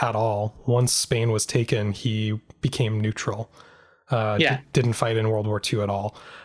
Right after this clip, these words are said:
Speaker 1: And yeah, he, he kind of took on some of the themes or flavors of fascism, but that's because it was extremely fashionable at the time. Um, it was, it was really, really popular. And he was, uh, creating a coalition of right-wing forces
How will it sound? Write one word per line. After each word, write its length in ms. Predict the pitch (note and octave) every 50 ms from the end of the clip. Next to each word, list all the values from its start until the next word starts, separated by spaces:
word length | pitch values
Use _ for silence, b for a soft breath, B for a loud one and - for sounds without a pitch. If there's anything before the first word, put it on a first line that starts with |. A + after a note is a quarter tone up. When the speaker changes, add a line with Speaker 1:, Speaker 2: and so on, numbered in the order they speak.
| B B -
Speaker 1:
And 420 | - C#3 C3 C3 C3 C3 C3+ C3+
yeah, 400 | C#3 B2+ C3 C#3 D3+ D3+ C#3 C3
he, 240 | - - - D3+ C#3+
he 260 | C#3 C3+ - D3 C3+
kind 240 | C3+ - - D#3 D3+
of 80 | C3+
took 200 | C3+ - - -
on 120 | C#3+ C3+ B2+
some 200 | - - C3 B2
of 240 | A#2+ A#2 A2+ - -
the 420 | - A#2+ A#2 A2+ A2+ A2 A2 - B B B B B B B B
themes 600 | B - - - A2 A2+ A#2+ C3+ D3 D#3+ D#3 C3+
or 80 | B2 A2
flavors 800 | - - - - G#2+ A2+ B2 C#3 D#3 D#3+ F3 F3 - - - -
of 140 | - F3 D#3+
fascism, 540 | - - E3+ E3 E3 - - F#3+ F3+ G#3+ G#3
but 120 | - D3
that's 140 | - F3 E3
because 280 | - - - - E3 D#3+
it 40 | E3
was 120 | E3 D#3+
extremely 440 | E3 - - - - D#3 E3 E3+ D#3
fashionable 560 | - - D3 D#3+ - - D3 D3 C3 A#2 -
at 80 | C3+ -
the 80 | -
time. 480 | - - - B2+ A#2 A2+ A#2 A#2+ C#3 - B B B B B B B B B B -
Um, 280 | C#3+ B2+ B2+ C3 C3 C#3
it 80 | -
was, 140 | D3+ E3+ D3+
it 220 | E3+ F#3+ - F#3+
was 160 | G3 F#3+ F3+ F3+
really, 160 | G3 F#3+ F#3+
really 160 | F#3 F3+ F3+
popular. 480 | E3+ - F3+ F3+ F3 - C#3+ A#2+ A#2+ -
And 120 | - C3+ B2+
he 180 | - - D#3+
was, 420 | D#3 D3 D3 D3 C3+ C3 - - - -
uh, 240 | D3 C3+ C3+ C3 C3
creating 360 | - - - D3+ D3+ D3+ C#3+
a 40 | B2
coalition 640 | - - - D3+ C#3+ B2 B2+ D3 - - C3 A#2+
of 360 | - - C#3 B2+ B2 B2 A#2+
right-wing 680 | A#2 A2+ A2+ A2+ A#2+ B2 - - - B2+ A#2 A2+ A2 A2
forces 800 | - - - D3+ D#3+ F3 - - - A2+ G#2 G#2+ G#2 A2 - B